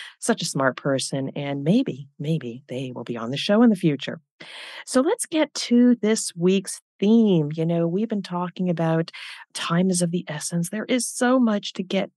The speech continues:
done. And what are some of those habits that can help you? And, and, and this week, I'm talking a little bit about the C E O. What does the C E O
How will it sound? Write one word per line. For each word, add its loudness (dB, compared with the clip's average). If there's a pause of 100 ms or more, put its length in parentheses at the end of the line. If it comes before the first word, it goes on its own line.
done. 2 (360)
And 4
what 0
are -2
some -2
of -4
those 0
habits -4
that -6
can -4
help -2
you? 2
And, 2 (340)
and, 0 (140)
and 0
this -2
week, 4
I'm -2
talking -4
a 0
little 0
bit -4
about -12
the -8
C -6
E -2
O. -6 (460)
What -2
does -2
the -6
C -4
E -2
O -2